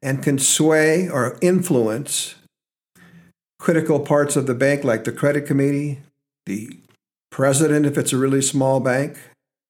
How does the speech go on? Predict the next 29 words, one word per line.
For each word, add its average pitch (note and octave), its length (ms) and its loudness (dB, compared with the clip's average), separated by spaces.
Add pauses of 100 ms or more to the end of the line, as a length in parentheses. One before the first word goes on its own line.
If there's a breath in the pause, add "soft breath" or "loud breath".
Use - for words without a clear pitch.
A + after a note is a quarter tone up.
(580)
'cause A2 80 -12
they're B2+ 180 2
all D#3+ 220 4
evaluated D#3 560 2
on C#3+ 220 2
goals, G#2+ 600 -2 (480)
production A#2+ 580 0
goals. - 540 -10 (720)
Every B2 180 0
bank B2 300 2
is A2 100 -2
looking A#2 300 -2
for A#2+ 120 -2
new G2 160 0
customers. - 840 -6 (1000)
The - 60 -12
challenge E3 640 2
is, F2 460 -8 (520)
is G#2 120 -8
that G#2+ 160 0
you C#3+ 180 2
have C3 220 0
to B2 80 -2
be A#2+ 160 2
an A2 80 -2
attractive A#2 580 -2
candidate D3 600 0
to - 100 -8
them F#2 400 -10